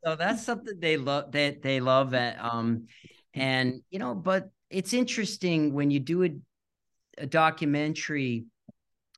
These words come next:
and you've never met the person, you really get a sense of what a real person this is and, and how that this is a real person and that he has real family and that their, his family didn't know what had happened to him either.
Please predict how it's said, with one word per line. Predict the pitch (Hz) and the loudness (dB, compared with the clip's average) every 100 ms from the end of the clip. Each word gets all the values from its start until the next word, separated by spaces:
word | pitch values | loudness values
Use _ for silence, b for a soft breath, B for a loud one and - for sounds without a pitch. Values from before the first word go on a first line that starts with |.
| _ | _
and | 143 135 131 120 B B B - | 2 4 4 2 B B B -4
you've | 147 131 | 0 2
never | 165 180 160 | 4 4 6
met | 135 147 160 | 6 4 0
the | 117 | -6
person, | - 127 113 - 101 92 92 _ _ _ _ | -4 -4 -2 -4 -6 -6 -10 _ _ _ _
you | 139 151 | 2 4
really | 143 156 214 233 196 | 4 2 6 6 6
get | 180 156 | 4 2
a | |
sense | 147 - 151 156 147 131 | 0 -2 0 0 -2 -6
of | 110 - | -8 -4
what | 117 147 | 2 4
a | 135 | 4
real | 117 131 139 131 | 4 4 4 4
person | - 120 120 117 117 | 0 -6 -6 -4 -6
this | 90 95 90 | -6 -8 -12
is | 95 | -10
and, | 113 107 - | -10 -10 -8
and | 117 | -8
how | 101 139 135 | -2 0 0
that | 120 110 | 0 -4
this | 139 120 | -4 -4
is | 131 139 117 | 0 0 -2
a | |
real | 92 104 101 | -4 -6 -6
person | - 95 95 - - b b b b - | -10 -16 -14 -16 -18 b b b b -8
and | 127 120 | -2 0
that | 117 | 0
he | 143 160 | 2 2
has | 151 131 113 | 4 2 0
real | 120 117 | -6 -6
family | - 107 110 104 101 80 - | -6 -6 -6 -6 -8 -10 -4
and | 127 123 | 0 2
that | 120 123 117 - | 4 2 0 -4
their, | 117 165 | 0 2
his | - - 156 151 | 0 -4 -4 2
family | 202 233 233 | 4 6 6
didn't | 160 143 123 | 6 4 2
know | - 98 | 0 -4
what | 80 82 | -6 -8
had | 92 | -8
happened | 92 87 - 82 | -8 -8 -8 -14
to | - 110 | -12 -8
him | 107 | 0
either. | 139 147 120 | 2 2 0